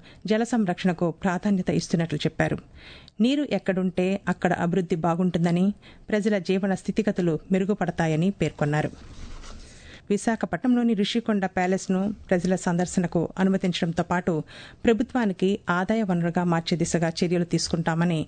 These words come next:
రాష్ట్ర పర్యాటక శాఖ మంత్రి కందుల దుర్గేష్ తెలిపారు. అమరావతిలోని రాష్ట్ర సచివాలయంలో విశాఖపట్నం రుషికొండ భవనాల వినియోగంపై రాష్ట్ర ప్రభుత్వం ఏర్పాటు చేసిన కేబినెట్ సబ్ కమిటీ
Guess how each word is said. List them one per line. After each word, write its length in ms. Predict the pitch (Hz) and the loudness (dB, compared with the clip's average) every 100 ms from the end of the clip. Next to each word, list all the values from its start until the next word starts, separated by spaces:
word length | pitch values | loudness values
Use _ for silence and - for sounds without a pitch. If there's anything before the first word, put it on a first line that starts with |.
| - - - | -8 -20 -4
రాష్ట్ర 280 | 180 196 - | -2 0 -2
పర్యాటక 540 | 214 165 196 190 175 170 | -2 -2 0 -2 -2 -2
శాఖ 300 | 170 165 170 | 0 0 2
మంత్రి 320 | 170 165 165 | 2 2 0
కందుల 320 | 175 170 170 | 0 0 0
దుర్గేష్ 400 | 151 156 160 - | 0 0 0 0
తెలిపారు. 380 | 156 151 156 - - - - - - - - | -2 0 -2 -2 -10 -20 -20 -20 -20 -10 -2
అమరావతిలోని 600 | 196 196 180 175 170 160 | 0 0 0 0 2 2
రాష్ట్ర 320 | 165 - 175 | 2 0 -2
సచివాలయంలో 720 | - 165 180 175 175 170 202 233 - - - | -2 0 0 2 2 2 2 -2 -8 -20 -2
విశాఖపట్నం 680 | 202 - 226 202 170 - 185 190 | 0 0 0 -2 -2 0 0 2
రుషికొండ 560 | 175 - 180 - 170 170 | 0 0 -2 0 2 2
భవనాల 540 | 151 165 170 170 170 | 2 2 2 2 0
వినియోగంపై 640 | 156 170 180 175 180 170 214 247 - - - - | 2 2 2 2 -2 0 -2 -2 -10 -20 -8 -2
రాష్ట్ర 300 | 208 - 247 | -2 -2 -2
ప్రభుత్వం 420 | 208 190 226 226 | 0 0 0 0
ఏర్పాటు 340 | 185 - 180 - | 0 0 -2 0
చేసిన 340 | 165 - 165 | -2 0 -2
కేబినెట్ 480 | 160 180 165 180 165 | 0 0 0 -2 -2
సబ్ 240 | - 190 - | -2 -2 0
కమిటీ 360 | 180 170 196 | 0 2 0